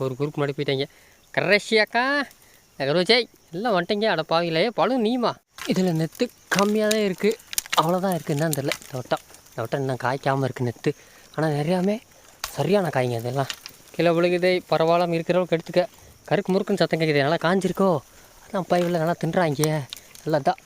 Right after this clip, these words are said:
அங்கிட்டுலாம் நிறைய கிடக்குங்க. அவ்வளோதான்டா இருக்கு, எட்டுற அளவுக்கு. இன்னும் திருப்பி நம்ம இந்த ஓடையை கடந்து போகணுமா? இதுல பயவுல வரமாட்டாங்க. என்னடா ஓனர் நீ? அங்கிட்டு கரை பக்கம் கூட்டு வந்த, திருப்பி மறுபடியும் இந்த பக்கம் கூட்டு போகிற,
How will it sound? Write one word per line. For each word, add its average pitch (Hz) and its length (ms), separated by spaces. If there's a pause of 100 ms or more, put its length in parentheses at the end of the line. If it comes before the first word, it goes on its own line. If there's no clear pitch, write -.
(140)
அங்கிட்டுலாம் 175 380
நிறைய 143 200
கிடக்குங்க. 127 300 (560)
அவ்வளோதான்டா 147 360 (160)
இருக்கு, 180 220 (280)
எட்டுற 156 200
அளவுக்கு. 165 320
இன்னும் 147 200
திருப்பி 165 280
நம்ம 139 180
இந்த 131 100 (100)
ஓடையை 160 240
கடந்து 143 220
போகணுமா? 135 440 (240)
இதுல 123 280
பயவுல 127 360
வரமாட்டாங்க. 131 520 (100)
என்னடா 120 380 (280)
ஓனர் 147 260 (100)
நீ? 143 60 (580)
அங்கிட்டு 127 260
கரை 127 180
பக்கம் 156 260
கூட்டு 151 200
வந்த, 143 180 (440)
திருப்பி 135 220
மறுபடியும் 139 280
இந்த 139 120
பக்கம் 147 180
கூட்டு 143 180
போகிற, 143 180